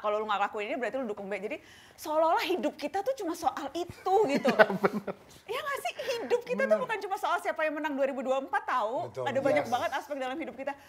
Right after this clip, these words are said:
Speaker 1: Tapi akhirnya semuanya dikait-kaitin ke situ dan jadi males ya.
Speaker 2: Iya.
Speaker 3: Iya.
Speaker 2: Iya,
Speaker 1: Terus
Speaker 2: jadi
Speaker 1: lu, jadi jawabnya apa, Kak Jo?
Speaker 2: jadi
Speaker 1: Nggak ada
Speaker 2: berhar-,
Speaker 1: hubungannya?
Speaker 2: ber-, kayak, "Enggak, gue mendukung Formula E,"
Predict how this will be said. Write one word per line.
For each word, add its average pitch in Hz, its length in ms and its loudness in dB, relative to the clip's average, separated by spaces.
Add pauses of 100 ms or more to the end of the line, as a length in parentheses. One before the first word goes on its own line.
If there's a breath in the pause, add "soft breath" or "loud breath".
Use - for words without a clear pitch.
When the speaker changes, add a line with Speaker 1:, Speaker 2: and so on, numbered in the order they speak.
(120)
Speaker 1:
Tapi 311 220 0
akhirnya 330 340 2
semuanya 285 320 -2
dikait-kaitin 240 560 -4
ke 240 80 -4
situ 277 160 -8
dan 226 180 -2
jadi 220 220 -4
males 294 240 -6
ya. 294 160 -2 (480)
Speaker 2:
Iya. 131 160 -2
Speaker 3:
Iya. 117 180 -10 (520 soft breath)
Speaker 2:
Iya, 269 240 0
Speaker 1:
Terus 160 160 0
Speaker 2:
jadi 494 80 6
Speaker 1:
lu, 269 160 4
jadi 359 160 0
jawabnya 403 320 4
apa, 453 60 -2
Kak 415 100 4
Jo? 415 120 0 (120)
Speaker 2:
jadi 175 160 -6
Speaker 1:
Nggak 233 80 6
ada 214 80 6
Speaker 2:
berhar-, 208 160 6
Speaker 1:
hubungannya? 294 400 0
Speaker 2:
ber-, 175 320 -8
kayak, 190 320 4
"Enggak, 208 240 0
gue 170 240 0
mendukung 139 400 -2
Formula 123 480 0
E," 135 240 -8